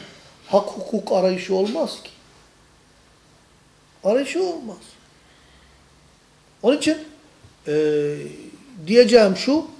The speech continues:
mesele şehadetten başladı. Şahidimiz için bizler bu hakları ararken, bu şartları ararken, adalet şartını ararken, İslam toplumunun temizliğini, İslam toplumunun sadeliğini,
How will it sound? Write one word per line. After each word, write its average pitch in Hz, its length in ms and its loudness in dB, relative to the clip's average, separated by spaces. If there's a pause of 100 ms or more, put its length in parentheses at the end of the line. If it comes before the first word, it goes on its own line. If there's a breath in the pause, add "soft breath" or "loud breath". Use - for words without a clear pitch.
(380 loud breath)
mesele 226 380 6
şehadetten 208 840 0
başladı. 180 640 -2 (440 loud breath)
Şahidimiz 220 800 4
için 214 480 -2
bizler 202 440 2
bu 208 140 2
hakları 196 560 0
ararken, 180 600 0
bu 190 60 -6
şartları 180 480 -4
ararken, 208 500 -2 (460 loud breath)
adalet 180 400 0
şartını 170 540 -4
ararken, 202 520 -4 (920 soft breath)
İslam 196 500 -4
toplumunun 165 800 -4
temizliğini, 147 840 -6 (840 soft breath)
İslam 180 440 -2
toplumunun 170 640 -4
sadeliğini, 147 960 -4